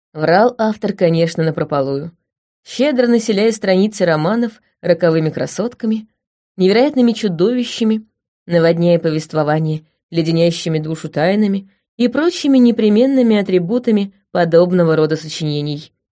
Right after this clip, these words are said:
Но делал это настолько непринуждённо — и, не побоюсь этого слова, талантливо, что оторваться от книг было решительно невозможно. Вдобавок, быстро набирающий популярность автор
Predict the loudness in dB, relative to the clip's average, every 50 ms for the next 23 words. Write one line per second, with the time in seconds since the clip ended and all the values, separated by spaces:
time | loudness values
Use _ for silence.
0 | _ _ -8 -2 0 0 2 2 2 2 4 4 4 4 2 2 0 0 -2 -2
1 | -4 -4 -4 -4 -4 -2 -2 -4 -2 -2 -2 -2 -2 -2 -4 -2 -2 0 0 0
2 | -2 -4 -8 _ _ _ _ _ _ _ _ 0 2 2 2 2 2 0 0 0
3 | 0 0 0 0 0 0 -2 -2 -6 -6 -6 -6 -6 -4 -6 -6 -6 -4 -2 -2
4 | 0 -2 -4 -6 _ _ _ _ -2 0 2 2 2 2 0 0 0 0 0 0
5 | -2 -4 -8 _ _ _ _ _ _ -14 -6 -2 -2 0 2 2 2 2 2 0
6 | -2 -2 0 -2 -2 0 0 0 2 2 2 0 0 0 2 2 4 4 2 2
7 | 0 -2 -6 -6 -4 -2 -2 0 0 2 2 2 2 0 0 -2 -4 -4 -4 -4
8 | -4 -6 -6 -6 -6 -12 _ _ _ _ _ _ _ _ -10 -4 0 2 2 2
9 | 2 0 0 -2 -2 -4 -2 -2 -2 -2 -2 0 0 2 4 4 4 2 2 2
10 | 2 0 0 -2 -8 -8 -6 -4 -4 -2 0 0 2 2 2 2 0 -4 -4 -6
11 | -8 -8 -8 -8 -6 -4 -4 -4 -4